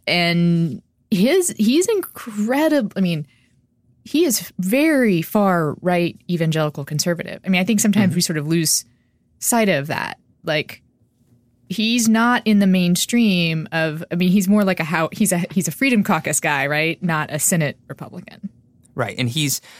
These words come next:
Speaker 2: I mean, he used to describe himself as Rush Limbaugh on decaf, but, you know, the key part of that is that he was still comparing himself to Rush Limbaugh. I mean, you, his views, a lot of the stuff he articulated when he was in,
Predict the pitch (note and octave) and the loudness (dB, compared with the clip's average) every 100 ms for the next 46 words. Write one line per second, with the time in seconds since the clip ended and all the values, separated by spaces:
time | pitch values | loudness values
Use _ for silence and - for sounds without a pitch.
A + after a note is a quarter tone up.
0 | - - C3+ B2+ A2 - G#2 - - A#2+ | -12 -4 0 0 0 -4 -10 -12 -18 -12
1 | B2 D3+ C#3 - A#2+ - A2 F#2+ G2+ G2+ | -4 -2 -2 -4 -4 -2 -2 -2 -4 -4
2 | - A2+ G#2 G#2 F#2 - G#2 - G#2+ G#2 | -2 -2 -2 -6 -8 -4 -4 -4 -6 -6
3 | G2 F#2+ F#2+ F#2+ A2 C3 - F#2 - - | -6 -6 -8 -10 -6 -8 -6 -10 -10 -14
4 | - A#2+ G2+ - G#2+ G#2 G#2 - A#2+ B2+ | -8 -4 -4 -4 -6 -6 -6 -6 -4 -2
5 | A#2+ A2 G2+ F#2+ - G#2+ G#2+ - B2 A2+ | -2 -2 -4 -6 -10 -10 -8 -4 -4 -4
6 | A2+ A#2+ G#2+ G#2 G2+ G2+ - F#2+ F#2 - | -4 -4 -4 -6 -6 -6 -6 -8 -8 -8
7 | C3 B2 G#2 F2 - - - - B2 A#2+ | -4 -4 -4 -8 -14 -20 -20 -6 -2 -2
8 | - - - - - D#3+ E3 B2 B2+ D3+ | -2 -8 -18 -20 -4 -2 0 -2 -2 0
9 | C3+ B2 A2+ A2 - G#2 G2+ A#2+ A#2 G#2+ | 0 0 -2 -4 -8 -8 -4 -2 -2 -4
10 | G2+ A2 G#2 G2+ A2 G2+ G2+ G2+ G2+ G2 | -6 -6 -6 -6 -10 -10 -10 -10 -12 -14
11 | G2 A2 G2+ | -16 -16 -18